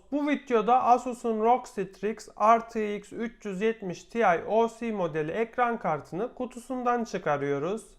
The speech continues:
Bu kart şu an piyasada bulunan üç yüz yetmiş Ti'lar arasında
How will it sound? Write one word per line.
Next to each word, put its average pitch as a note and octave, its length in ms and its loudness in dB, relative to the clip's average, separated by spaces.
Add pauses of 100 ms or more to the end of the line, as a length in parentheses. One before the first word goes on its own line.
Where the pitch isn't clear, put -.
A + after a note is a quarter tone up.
(180)
Bu C#4+ 120 0
kart C#4+ 280 4
şu - 200 2
an C4 280 4
piyasada B3+ 600 2
bulunan A3+ 500 0
üç B3 280 -8
yüz A3+ 160 -4
yetmiş A#3 420 -4
Ti'lar A#3 600 2
arasında G3+ 720 -2